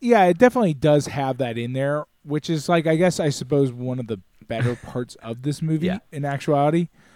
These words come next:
Speaker 1: I mean, the problem is, is that what it come-,
Speaker 2: Well,
Speaker 1: and this happens
Speaker 2: where that
Speaker 1: sometimes
Speaker 2: really,
Speaker 1: is
Speaker 2: where that really hits a, hits an interesting point in this movie is that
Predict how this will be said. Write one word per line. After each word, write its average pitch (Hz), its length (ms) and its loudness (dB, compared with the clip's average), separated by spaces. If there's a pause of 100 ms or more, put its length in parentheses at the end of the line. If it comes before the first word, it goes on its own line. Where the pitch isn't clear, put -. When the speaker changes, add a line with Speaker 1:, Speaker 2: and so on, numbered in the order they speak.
(380)
Speaker 1:
I 170 60 0
mean, 185 200 0
the 175 60 2
problem 226 480 4
is, 160 160 2
is 147 140 -2
that 139 200 0
what 135 240 0
it 143 140 -4
come-, 165 460 -8 (480)
Speaker 2:
Well, 147 360 4 (260)
Speaker 1:
and 170 80 -6
this 196 140 2
happens 123 380 -2
Speaker 2:
where 185 100 8
that 175 120 6
Speaker 1:
sometimes 160 80 2
Speaker 2:
really, 160 200 4
Speaker 1:
is 107 340 -8
Speaker 2:
where 165 180 4
that 147 140 4
really 151 240 2
hits 135 220 0
a, 110 320 -4 (680)
hits 139 200 -4
an 127 100 0
interesting 127 560 -4
point 160 360 -2
in 98 160 -8
this 87 200 -8
movie 87 480 -6
is 107 280 -6
that 101 580 -4